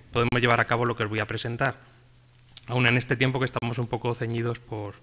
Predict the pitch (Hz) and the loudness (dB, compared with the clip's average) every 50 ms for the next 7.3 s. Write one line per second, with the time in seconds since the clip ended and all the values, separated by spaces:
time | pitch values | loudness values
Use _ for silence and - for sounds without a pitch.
0 | - - - - 113 98 - - - 107 - 113 107 - - 113 110 - - 110 | -20 -20 -16 -14 -14 -12 -12 -10 -10 -10 -8 -10 -10 -6 -6 -8 -6 -6 -6 -6
1 | 104 101 98 - - - - - - - - - - - - - 110 107 - 110 | -6 -6 -8 -10 -16 -20 -20 -20 -20 -20 -20 -20 -20 -18 -14 -12 -10 -8 -8 -8
2 | 107 104 104 104 - 110 110 104 107 - - 104 104 98 - 110 98 95 - - | -8 -8 -10 -10 -12 -10 -10 -10 -10 -10 -10 -10 -10 -8 -8 -10 -10 -12 -14 -20
3 | - - - - - - - - - - - - - - - - _ - - 127 | -20 -20 -20 -20 -18 -16 -16 -16 -16 -18 -18 -20 -20 -20 -20 -20 _ -4 -2 0
4 | 131 123 127 127 135 123 135 127 - 139 135 143 135 151 139 - - 135 135 147 | 0 2 0 0 0 -2 -2 0 2 2 4 4 4 2 0 0 0 0 2 2
5 | 156 147 - 123 107 101 - - - - 120 123 123 120 123 117 127 123 120 - | 0 2 0 -2 -2 -2 -6 -12 -8 -4 -2 -2 0 0 0 2 2 2 2 2
6 | 123 123 127 147 147 139 127 - 117 123 113 - - 127 123 123 120 - - 135 | 0 0 2 2 2 2 0 -2 -2 -2 -2 -4 -4 -2 -2 -2 0 2 2 2
7 | 131 127 120 123 117 117 | 2 2 0 0 -2 -2